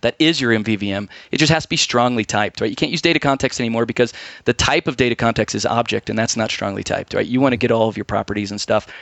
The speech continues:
Only reflection could take an object and turn it into something that actually has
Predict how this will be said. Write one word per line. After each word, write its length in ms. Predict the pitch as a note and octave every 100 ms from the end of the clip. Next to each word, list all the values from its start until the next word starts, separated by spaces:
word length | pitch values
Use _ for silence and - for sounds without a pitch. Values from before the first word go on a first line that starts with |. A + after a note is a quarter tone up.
| -
Only 260 | E3 F#3 D#3+
reflection 640 | C3 - C3 - B2 G#2
could 180 | - A2+
take 200 | B2+ A2+
an 80 | G#2+
object 380 | A2+ A#2 - -
and 80 |
turn 160 | - A2+
it 80 | G#2+
into 160 | G#2+
something 360 | A2 G#2+ - G#2
that 120 | -
actually 300 | A2 - A2
has 240 | G#2 G#2+